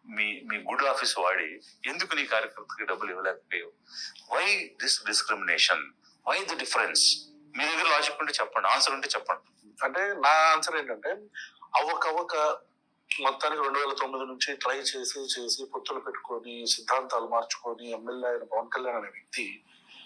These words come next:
Speaker 2: నియోజకవర్గంలో ఇట్లా జరగడం అనేది ఆయన రాజకీయ చరిత్రకి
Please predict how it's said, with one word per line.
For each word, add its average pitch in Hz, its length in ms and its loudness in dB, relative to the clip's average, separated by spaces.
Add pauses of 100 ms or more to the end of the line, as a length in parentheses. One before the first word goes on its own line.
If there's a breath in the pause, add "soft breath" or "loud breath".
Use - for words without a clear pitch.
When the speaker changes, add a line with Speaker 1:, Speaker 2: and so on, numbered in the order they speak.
(140 loud breath)
Speaker 2:
నియోజకవర్గంలో 143 1080 4 (400 loud breath)
ఇట్లా 202 300 4
జరగడం 151 420 4
అనేది 127 640 -8
ఆయన 151 240 10
రాజకీయ 151 600 6
చరిత్రకి - 720 0